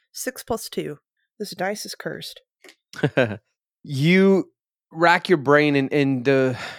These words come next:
Speaker 2: you, you honestly, you didn't spend a lot of time around other elves other than the little bit of the, the, the kids at your school and stuff, you know?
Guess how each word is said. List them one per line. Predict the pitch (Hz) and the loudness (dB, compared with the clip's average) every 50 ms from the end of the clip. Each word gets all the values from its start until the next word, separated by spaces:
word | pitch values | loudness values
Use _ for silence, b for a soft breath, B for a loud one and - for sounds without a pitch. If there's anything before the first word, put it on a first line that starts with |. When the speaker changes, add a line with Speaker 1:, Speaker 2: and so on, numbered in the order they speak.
| B B B B _ _ - | B B B B _ _ -6
Speaker 2:
you, | - 165 175 | -4 -2 0
you | - 208 208 - | 0 2 2 4
honestly, | - 202 220 233 233 220 - 233 214 | 4 4 2 2 0 0 0 -2 0
you | 180 151 160 | 2 2 2
didn't | 151 196 226 269 - - - | 2 2 0 0 -2 -6 -6
spend | - - - - - 156 160 160 143 | -6 -8 -4 -2 0 0 2 2 2
a | 127 | 2
lot | 123 120 123 127 139 143 | 2 2 2 2 4 2
of | 131 123 | 0 -2
time | - - - 160 180 180 156 127 117 113 113 117 123 127 113 _ _ _ _ _ _ _ _ _ _ _ _ - | -6 -10 -6 -4 -2 0 0 0 0 0 -2 -4 -6 -8 -10 _ _ _ _ _ _ _ _ _ _ _ _ -4
around | 117 110 127 156 196 214 190 143 | -2 2 2 4 4 4 4 2
other | 120 107 104 101 - - | 2 2 2 0 -2 0
elves | 107 107 101 101 104 98 98 - - - - | 0 0 0 0 -2 -4 -6 -8 -10 -4 -2
other | 110 123 113 120 113 | 0 0 0 0 -2
than | 101 117 110 110 107 107 107 95 _ _ _ | 0 0 0 0 0 -2 -6 -8 _ _ _
the | - 120 120 | -6 -4 -2
little | 113 110 117 113 113 | -2 0 0 0 0
bit | 104 101 113 110 101 | 0 0 0 0 0
of | 101 - - | -2 -4 -2
the, | 110 117 113 | 0 -2 0
the, | - - 110 101 - _ _ | 0 0 -2 -2 -4 _ _
the | - 113 | -8 -8
kids | 104 - - 135 131 131 110 107 | -8 -4 0 2 2 2 2 -2
at | 107 - | -4 -4
your | 117 101 | -4 -4
school | - - - - 123 123 123 113 98 | -6 -6 -4 -2 0 2 2 0 0
and | 92 90 - | -4 -6 -10
stuff, | - - 92 - 80 - - | -8 -8 -8 -8 -8 -8 -6
you | 113 | -6
know? | 107 98 101 104 110 | -4 -4 -4 -6 -8